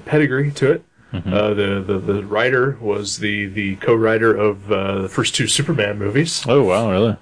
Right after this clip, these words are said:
Speaker 1: Uh, and, uh, I believe he wrote a couple of James Bond movies as well. And, uh, the director is the director of Bullitt.
Speaker 2: <laughs> Wow.
Speaker 1: Yeah.
Speaker 2: Wow. Well, that's had much better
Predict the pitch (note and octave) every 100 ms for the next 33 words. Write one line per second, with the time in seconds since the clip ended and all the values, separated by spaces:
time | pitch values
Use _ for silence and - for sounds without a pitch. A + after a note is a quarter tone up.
0 | - F2+ F#2 G2 F#2+ F#2+ F#2+ F2+ F2+ F#2+
1 | G2 G2 F#2+ F#2+ G2 G2 G2 G2 G2+ A2+
2 | A2+ A#2+ G#2+ A2+ A2+ A2 G#2+ - _ _
3 | - - C#3+ D3 C#3 C#3 C#3+ C3+ B2+ A2+
4 | B2+ A#2 A2+ A2 A#2 A#2 A2 A2+ A2+ A2+
5 | _ _ _ _ _ _ _ - G2+ G#2
6 | G#2 G2+ G#2 G#2 G2+ G2+ A#2+ - D#3+ E3+
7 | E3 B2+ A#2 A2+ C3 C#3+ B2 G2 G2 E3
8 | F#3 - - _ _ _ - A2+ - -
9 | - - D3 C#3 D#3 C#3+ G#2 - F#3 D#3
10 | A#2 F#2+ - - - B2 C#3+ C#3 B2+ G2
11 | - - - - - - _ _ _ _
12 | _ _ _ - A2 A#2+ - - A2 G2+
13 | A2 - A2 F#2+ F#2